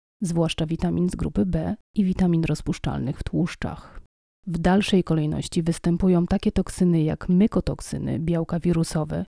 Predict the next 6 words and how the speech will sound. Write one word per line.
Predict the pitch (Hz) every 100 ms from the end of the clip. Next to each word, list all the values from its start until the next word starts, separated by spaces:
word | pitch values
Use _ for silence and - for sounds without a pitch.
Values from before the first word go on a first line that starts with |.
| _
immunoglobuliny, | 185 175 175 190 170 170 165 170 170 165 156 185
które | - 156 165
powstały | 156 - 165 165
w |
wyniku | 170 165 165 165 175
infekcji, | 185 180 196 190 - - -